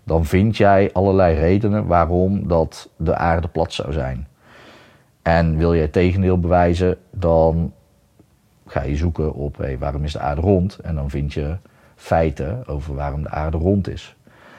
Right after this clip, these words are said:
En dan is het maar net welk oordeel jij daarover velt met de feiten die jou voorgeschoteld worden, in welke werkelijkheid jij gelooft.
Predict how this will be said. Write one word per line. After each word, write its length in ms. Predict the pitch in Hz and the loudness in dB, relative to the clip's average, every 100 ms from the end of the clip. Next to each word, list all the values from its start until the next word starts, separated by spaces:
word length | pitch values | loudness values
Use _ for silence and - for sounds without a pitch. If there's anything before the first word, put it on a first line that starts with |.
| - | -14
En 100 | - | 0
dan 120 | 85 | 2
is 80 | 87 | 2
het 100 | 78 | 0
maar 100 | 80 | -2
net 300 | 78 82 85 | 0 0 0
welk 300 | 78 87 80 - | 2 2 2 -2
oordeel 500 | 85 101 104 82 78 | 0 2 2 0 0
jij 220 | 78 69 | 0 0
daarover 520 | 76 76 73 76 71 | -2 -2 -2 -4 -6
velt 420 | 71 87 71 78 | 0 2 2 0
met 140 | - 71 | -6 -8
de 80 | 78 | -6
feiten 500 | - 82 87 - 73 | 0 2 0 -2 -4
die 200 | 85 80 | -2 2
jou 240 | 82 76 | 2 2
voorgeschoteld 800 | 82 90 107 - 69 69 69 65 | 0 0 -2 -4 -6 -4 -8 -8
worden, 400 | 65 60 - 139 - - - - | -8 -6 -6 -8 -14 -20 -20 -6
in 100 | 85 | -2
welke 320 | 73 76 71 | 0 -2 -2
werkelijkheid 640 | 92 113 78 73 76 67 | -2 -2 -4 -6 -6 -6
jij 200 | 58 62 | -8 -8
gelooft. 460 | 65 62 57 64 - | -6 -6 -8 -12 -18